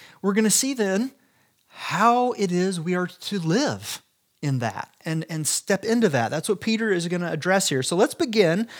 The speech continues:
with First Peter chapter one, verse twenty-two. And here's what it says. It says, "Having purified your souls by your obedience to the truth,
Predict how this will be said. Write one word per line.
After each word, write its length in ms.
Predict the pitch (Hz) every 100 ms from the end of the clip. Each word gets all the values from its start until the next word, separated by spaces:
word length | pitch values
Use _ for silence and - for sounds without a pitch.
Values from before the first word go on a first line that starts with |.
| - -
with 180 | 190 185
First 360 | - 240 262 -
Peter 420 | 208 180 190 202 - _ -
chapter 460 | 208 233 247 233
one, 320 | 175 170 170
verse 260 | 156 175 -
twenty-two. 760 | - 165 170 165 - 190 113 95 _ _ _ _ _ _ _ _ _ -
And 100 | 117
here's 220 | 143 170
what 100 | 185
it 100 | 175
says. 320 | 170 180 123 -
It 100 | -
says, 280 | 175 170 - - -
"Having 480 | - 233 285 339 311
purified 840 | - 226 240 240 - 202 202 208
your 140 | 180 202
souls 800 | - 185 135 107 117 147 - - _ _ _ _ _ _ _
by 180 | - 165
your 180 | 165 165
obedience 640 | 147 131 175 208 233 233
to 80 | -
the 100 | 220
truth, 640 | - - 139 113 170 -